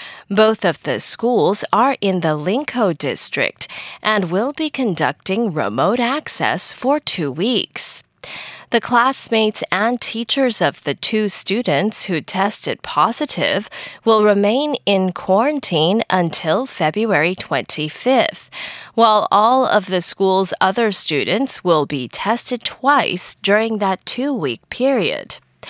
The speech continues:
The Central Epidemic Command Center says both of the new Taipei student cases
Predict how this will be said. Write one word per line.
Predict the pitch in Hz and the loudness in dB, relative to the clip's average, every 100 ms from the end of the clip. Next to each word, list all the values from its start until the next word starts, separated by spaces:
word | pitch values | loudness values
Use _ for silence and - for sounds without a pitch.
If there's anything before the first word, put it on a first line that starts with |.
| - - - - - | -12 -12 -14 -18 -6
The | 208 220 | 2 2
Central | - 233 262 294 269 | 4 2 2 2 2
Epidemic | 208 - 151 170 175 190 | 2 0 0 0 2 0
Command | - 165 147 160 214 | -2 -2 0 0 0
Center | 233 - 98 - 160 208 269 - - | 0 0 -2 -4 -2 0 -2 -10 -10
says | - 233 208 170 | 2 4 4 2
both | 185 214 294 - - | 2 2 2 0 2
of | 220 196 | 2 0
the | 180 | -2
new | 165 165 196 302 | 0 0 0 -2
Taipei | - - 226 220 202 156 - | -4 -2 0 -2 -2 -4 -2
student | - - 190 247 269 - | -2 -2 -2 -4 -6 -8
cases | 254 285 311 - 123 170 | -6 -4 -4 -2 0 0